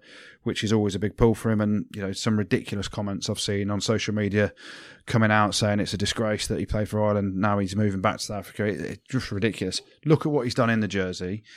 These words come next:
Look how much he gives, and he gives everything when he plays. But it just felt, from a fan's point of view, which, you know, we're, we are a bit now, you'd want to see go through to the World Cup and then perhaps retire after that. But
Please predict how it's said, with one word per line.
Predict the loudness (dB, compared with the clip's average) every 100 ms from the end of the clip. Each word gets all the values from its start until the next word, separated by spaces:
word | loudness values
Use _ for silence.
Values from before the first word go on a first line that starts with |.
| -20 -2
Look | 0 2
how | 4
much | 2 0
he | -4
gives, | 2 2 2 -2
and | -2
he |
gives | 0 0 2
everything | 2 0 0 -2
when | -2
he |
plays. | -2 -2 -2 -4 -8 -12 -14 -4
But | 0
it | 2
just | 2 4
felt, | 6 6 4 0
from | 0
a | 2
fan's | 4 4 4
point | 0 -4
of | -2
view, | -2
which, | -2 -2 -2 -4 -6
you | -4
know, | -2
we're, | -2 0 -2 -4
we | -4 0
are | 0 0
a | -2
bit | -2 0
now, | 0 0 -8 -10 -2
you'd | 4 6
want | 4 2
to | 2
see | 2
go | 2 2
through | 0 -4
to | -2
the |
World | -4 -2 -2
Cup | -4
and | -2
then | -4 -6 -6
perhaps | -4 -2 -4
retire | -4 -2 0
after | -2 -4
that. | -4 -4 -4
But | -4 -4